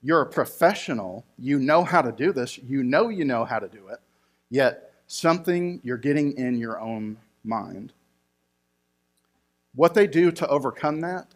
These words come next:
and I'm sure everybody has a different approach to it, what they do is they get back to fundamentals. So if you're a baseball player,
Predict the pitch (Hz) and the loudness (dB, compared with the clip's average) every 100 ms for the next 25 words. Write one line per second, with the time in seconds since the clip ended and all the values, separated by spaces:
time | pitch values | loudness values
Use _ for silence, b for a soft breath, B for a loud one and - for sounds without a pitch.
0 | - 131 120 - 123 110 110 113 113 - | -6 -4 -4 -4 -4 -4 -4 -4 -6 -8
1 | 107 - 101 - 202 214 - 131 127 b | -12 -10 -10 -2 -2 -4 -4 -4 -4 b
2 | b b b 151 160 190 165 170 131 127 | b b b 2 2 2 2 0 -2 -6
3 | 117 123 131 170 - 123 - 131 117 110 | -6 -4 0 0 -2 -12 -8 -6 -6 -6
4 | 104 101 - _ - - _ _ - 143 | -10 -12 -16 _ -20 -20 _ _ -8 -2
5 | 123 120 123 127 127 123 123 120 113 107 | -2 -2 -2 -2 -2 -2 -2 0 -2 -6
6 | 123 127 - 143 - 143 156 170 | -6 -4 2 2 2 0 0 -6